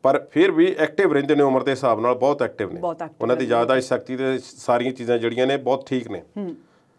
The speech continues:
Speaker 1: ਚੁਰਾਨਵੇਂ ਸਾਲ ਉਮਰ ਹੈ।
Speaker 2: ਹੂੰ।
Speaker 1: ਤੇ ਉਹਨਾਂ ਨੂੰ ਕੱਲ੍ਹ ਵੀ ਪੁੱਛਿਆ ਗਿਆ ਕਿ ਦੇਖੋ ਇਹ ਚੌਂਹਠ ਸੂਚੀ ਦੇ ਜਿਹੜੀ ਆਈ ਹੈ, ਇਹਦੇ ਵਿੱਚ ਨਾਂ ਨਹੀਂ ਲੰਬੀ ਹਲਕੇ ਦਾ। "ਕੋਈ ਨਾ ਜੀ, ਚਲੋ ਕੋਈ ਨਾ ਜੀ, ਫੇਰ ਦੇਖਾਂਗੇ ਜੀ, ਕੋਈ ਇਹੋ ਜਿਹੀ ਗੱਲ ਨਹੀਂ।"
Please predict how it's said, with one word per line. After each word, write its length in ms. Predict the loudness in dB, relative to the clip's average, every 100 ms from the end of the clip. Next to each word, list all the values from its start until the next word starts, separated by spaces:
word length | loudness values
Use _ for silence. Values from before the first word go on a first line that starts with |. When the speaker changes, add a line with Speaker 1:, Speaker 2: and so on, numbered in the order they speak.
| _ _ 2
Speaker 1:
ਚੁਰਾਨਵੇਂ 480 | 4 4 4 4
ਸਾਲ 260 | 4 2 2
ਉਮਰ 260 | 2 2 2
ਹੈ। 260 | 0 -6 -12
Speaker 2:
ਹੂੰ। 200 | -10 -10 -14 _ _
Speaker 1:
ਤੇ 60 | -2
ਉਹਨਾਂ 260 | 2 4
ਨੂੰ 120 | 4 2
ਕੱਲ੍ਹ 240 | 2 2
ਵੀ 80 | 2
ਪੁੱਛਿਆ 320 | 0 0 2
ਗਿਆ 300 | 2 0 -2 -12 _ _ _
ਕਿ 80 | 0
ਦੇਖੋ 500 | 0 2 2 2 2
ਇਹ 140 | 0
ਚੌਂਹਠ 280 | 2 2 2
ਸੂਚੀ 360 | 0 -2 0
ਦੇ 80 | 0
ਜਿਹੜੀ 260 | 0 0 2
ਆਈ 220 | 0 2
ਹੈ, 60 | 0
ਇਹਦੇ 120 | 0
ਵਿੱਚ 220 | -2 -2
ਨਾਂ 380 | -2 0 0 2
ਨਹੀਂ 100 | 0
ਲੰਬੀ 260 | -2 -2
ਹਲਕੇ 260 | -4 -2 -4
ਦਾ। 160 | -4 -8 _ _ _ _
"ਕੋਈ 260 | 2 4 4
ਨਾ 160 | 4
ਜੀ, 200 | 4 0
ਚਲੋ 300 | 0 0 2
ਕੋਈ 260 | 0 0 2
ਨਾ 140 | 0
ਜੀ, 380 | 0 0 -2 -4 -12 _
ਫੇਰ 220 | 0 0 0
ਦੇਖਾਂਗੇ 420 | -4 -2 -2 0
ਜੀ, 140 | -4
ਕੋਈ 260 | -4 -2 0
ਇਹੋ 180 | 0 0
ਜਿਹੀ 160 | -2
ਗੱਲ 180 | -2 -4
ਨਹੀਂ।" 120 | -6